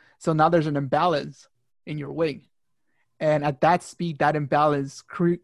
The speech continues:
produces some oscillation or just flips the, the aircraft.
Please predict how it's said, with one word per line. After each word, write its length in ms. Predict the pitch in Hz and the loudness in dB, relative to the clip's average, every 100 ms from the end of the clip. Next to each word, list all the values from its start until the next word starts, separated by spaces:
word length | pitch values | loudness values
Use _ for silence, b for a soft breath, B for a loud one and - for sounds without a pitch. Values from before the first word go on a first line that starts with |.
| _ | _
produces 880 | 175 151 196 185 156 143 139 - - _ _ | -2 0 0 -2 -2 -2 -2 -12 -20 _ _
some 200 | - 156 | 0 2
oscillation 800 | 143 - 147 185 - - 240 302 - | 2 0 -2 0 0 -2 -4 -4 -10
or 380 | - 151 147 147 | -4 -2 -2 -2
just 260 | 151 156 - | -2 -4 -2
flips 300 | 160 151 - | -4 -4 -6
the, 200 | 143 143 | -6 -4
the 200 | 147 147 | -2 -2
aircraft. 360 | 170 - - | -4 -8 -16